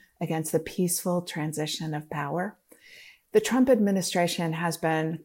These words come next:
clarifying in lots of ways about, uh, the American republic and about the political culture of Americans and about our individual ethics.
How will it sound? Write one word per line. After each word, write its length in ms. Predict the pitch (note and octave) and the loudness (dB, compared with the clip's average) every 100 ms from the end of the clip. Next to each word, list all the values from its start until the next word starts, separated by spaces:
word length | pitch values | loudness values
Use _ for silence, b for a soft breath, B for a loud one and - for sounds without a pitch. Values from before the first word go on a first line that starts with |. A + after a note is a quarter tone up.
| - | -12
clarifying 1040 | - - F3+ F#3 F#3 F3 E3+ E3+ D#3+ D#3 | -10 -2 2 2 0 0 0 0 0 -2
in 140 | D#3 | -4
lots 520 | D3+ D#3+ D#3 E3 - - | -2 0 0 0 -2 0
of 440 | E3 D#3+ D#3+ - - | 2 0 -2 -12 -6
ways 760 | E3+ D#3+ E3 F3+ A3 - - B B B _ | -2 0 0 0 0 -2 -6 B B B _
about, 840 | - D#3+ D#3 D#3 D#3 D#3 D#3+ - - b b _ | -2 0 0 0 2 2 2 0 -6 b b _
uh, 220 | - D#3+ D#3+ | -6 -2 0
the 160 | E3+ | 0
American 640 | E3 E3+ F#3+ F#3+ F#3 F#3 | 0 2 2 0 0 0
republic 680 | E3 D#3+ - F3+ F3 E3+ E3+ | 0 0 0 2 2 2 0
and 140 | D#3 | -2
about 420 | E3 D#3+ D#3 D#3 - | -2 0 0 -2 -2
the 300 | D#3 D#3 D#3 b b - | -2 -2 -6 b b -6
political 480 | F3 E3 D#3+ - - | 0 2 2 -2 -8
culture 880 | - - A3 G#3 - G3 F#3+ F#3 - | -8 0 0 2 0 2 2 0 -2
of 160 | F#3 F3 | -2 -2
Americans 760 | E3+ E3+ E3+ E3 E3 D#3+ D#3+ | 0 0 -2 -4 -6 -4 -4
and 140 | F3+ F#3+ | -2 0
about 260 | G3 G#3+ | 0 0
our 240 | G#3+ G3+ - | 2 2 0
individual 960 | - G#3+ G#3+ G3 G3 G3 F3+ F3 F3 - | 2 4 6 4 2 2 0 0 -2 -4
ethics. 840 | F#3 A3+ - - - - - - | -2 -2 -2 -10 -12 -8 -6 -6